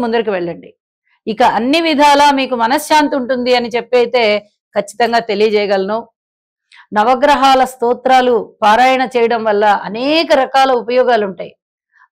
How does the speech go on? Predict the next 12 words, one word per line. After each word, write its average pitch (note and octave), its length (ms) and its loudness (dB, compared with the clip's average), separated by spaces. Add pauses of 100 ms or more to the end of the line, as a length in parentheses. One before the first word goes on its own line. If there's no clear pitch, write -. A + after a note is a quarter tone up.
మానసిక C4+ 440 -2 (100)
శాంతి B3+ 360 0
పెరుగుతుంది. A3 560 -2 (800)
ఏదైనా C#4+ 440 2 (120)
మనకి A#3 240 -4 (120)
కష్టం D4+ 380 0 (100)
వస్తోంది B3 500 -2 (120)
అనుకున్నా A3+ 380 -4 (100)
కూడా, G3+ 240 0 (1120)
మనం F#3 340 -2
అనుకోము B3+ 400 0 (340)
కష్టం B3 260 -6